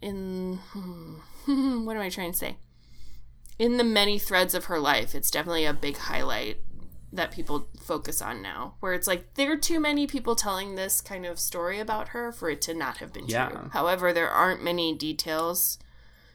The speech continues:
Speaker 1: that are written to support it, and even she never really, like,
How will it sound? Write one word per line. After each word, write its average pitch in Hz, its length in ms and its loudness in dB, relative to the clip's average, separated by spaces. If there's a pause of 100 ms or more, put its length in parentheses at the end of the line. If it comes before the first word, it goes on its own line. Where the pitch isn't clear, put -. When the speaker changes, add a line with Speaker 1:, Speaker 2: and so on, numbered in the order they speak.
(260)
Speaker 1:
that 165 160 0
are 170 120 0
written 165 340 0
to 139 140 -6
support 196 440 -2
it, 427 340 0
and 175 340 0
even 165 280 0
she 160 280 0
never 151 300 -2
really, 147 300 0
like, - 400 -8